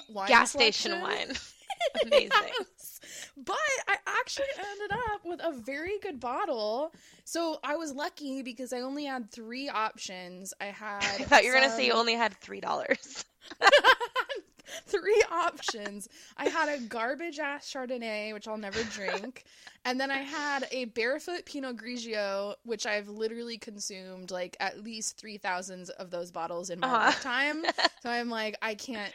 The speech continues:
Speaker 1: do the podcast dirty
Speaker 2: Yeah.
Speaker 1: and review that shitty wine." And then the third option was this, so, uh, Starborough Sauvignon Blanc, New Zealand wine.
Speaker 2: Ooh.
Speaker 1: And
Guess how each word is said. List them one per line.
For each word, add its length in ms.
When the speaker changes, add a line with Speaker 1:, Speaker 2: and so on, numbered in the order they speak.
Speaker 1:
do 200
the 120
podcast 500
dirty 180
Speaker 2:
Yeah. 140
Speaker 1:
and 100
review 560
that 300
shitty 460
wine." 400
And 140
then 160
the 80
third 320
option 480
was 160
this, 240
so, 220
uh, 360
Starborough 1300
Sauvignon 600
Blanc, 600
New 200
Zealand 520
wine. 500
Speaker 2:
Ooh. 140
Speaker 1:
And 600